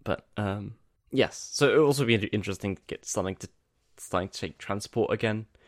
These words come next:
for the first time in six months. Um, I do like, um, the independence a bit more though,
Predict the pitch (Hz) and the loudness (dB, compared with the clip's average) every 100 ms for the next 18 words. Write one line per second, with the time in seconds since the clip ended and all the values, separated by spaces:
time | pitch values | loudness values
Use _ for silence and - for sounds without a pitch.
0 | _ - 110 110 113 110 - 113 110 110 | _ -10 -8 -4 -2 -2 -2 -2 -2 -4
1 | 113 - 117 - 120 120 - - _ _ | -6 -8 -10 -6 -6 -6 -10 -20 _ _
2 | _ _ _ _ - 110 104 101 104 - | _ _ _ _ -4 0 2 0 -6 -14
3 | _ _ 156 156 180 143 120 107 - - | _ _ 6 10 8 8 6 4 0 -2
4 | 110 104 95 95 101 104 95 - 101 92 | 2 2 0 -6 -8 -6 -6 -4 -6 -4
5 | 110 98 95 - - 107 - - 110 110 | -4 -4 -8 -6 -2 -2 -2 -8 -4 -2
6 | 110 117 113 | 0 0 0